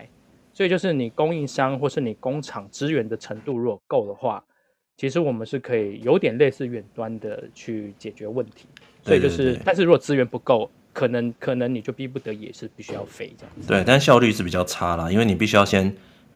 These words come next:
Speaker 2: 呃，看到一个问题，要能够用你的经验去跟他讲说，那你可不可以检查一些东西，然后让现场的人指挥现场的人去帮你看，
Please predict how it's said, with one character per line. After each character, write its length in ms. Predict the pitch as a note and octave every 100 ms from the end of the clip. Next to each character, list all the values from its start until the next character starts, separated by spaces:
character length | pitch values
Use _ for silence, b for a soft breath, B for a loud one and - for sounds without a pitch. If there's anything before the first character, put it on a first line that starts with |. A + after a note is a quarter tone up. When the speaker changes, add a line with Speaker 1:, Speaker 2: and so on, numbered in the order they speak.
| -
Speaker 2:
呃， 200 | G2 F2+
看 180 | - B2
到 140 | A#2
一 40 | G2+
个 120 | G2+
问 180 | A#2 F#2
题， 180 | - E2+
要 160 | G#2
能 140 | F#2+ F2
够 160 | G#2
用 180 | G2+ G#2
你 60 | F#2
的 60 | E2+
经 180 | G#2
验 100 | G#2
去 60 | G2
跟 160 | G2 G2
他 100 | F#2
讲 160 | D#2
说， 140 | D#2+ G2
那 100 | G#2
你 120 | E2
可 80 | -
不 60 |
可 60 | G2
以 40 |
检 180 | F#2+ D#2+
查 320 | - - - b b -
一 100 | G#2
些 160 | G#2+
东 200 | G#2 F#2
西， 300 | F#2+ F#2 E2+ B B B -
然 100 | F#2+
后 40 |
让 100 | A#2
现 220 | A#2+ B2+
场 180 | G2 E2+
的 80 | E2
人 100 | E2
指 140 | -
挥 320 | F2 G#2+ G2+ G2+
现 180 | A2+ F#2+
场 140 | F#2+
的 60 | F2
人 80 |
去 80 | F2+
帮 140 | G2 E2+
你 80 |
看， 260 | D#2 -